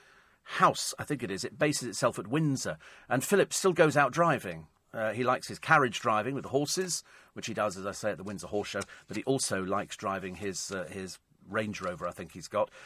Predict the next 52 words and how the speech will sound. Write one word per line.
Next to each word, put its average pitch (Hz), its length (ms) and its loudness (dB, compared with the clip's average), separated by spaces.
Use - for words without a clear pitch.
and 110 80 -4
he 123 60 0
drives 135 340 4
that 113 120 0
around 110 340 -2
all 107 220 -2
the 101 60 -8
time. 80 420 -2
And 104 60 -4
because 110 220 -2
it's 113 140 -4
on 107 120 0
their 110 160 2
property, - 400 -4
I 98 60 -6
don't 101 180 -8
think - 140 -14
he 104 80 -6
needs 98 320 -6
to 95 100 -8
actually, 95 500 -10
uh, 92 60 -12
put - 160 -14
a - 60 -14
seatbelt - 440 -10
on. 85 160 -8
He - 80 -12
can 98 80 -10
do 110 80 -2
whatever 113 180 -4
he 120 60 -4
wants. - 160 -2
And 135 220 2
he 170 260 2
likes 202 320 4
that. 87 300 -2
He's, 143 280 0
he's 143 180 -2
very 147 260 6
much, 139 420 6
you 143 80 -2
know, 113 80 -2
he's 113 160 -6
like 113 160 -4
a 101 40 -10
park 113 340 2
ranger 113 420 -2
as 101 140 -8
well. 107 320 2
He 120 80 -4
does 113 240 4
everything. 110 480 -2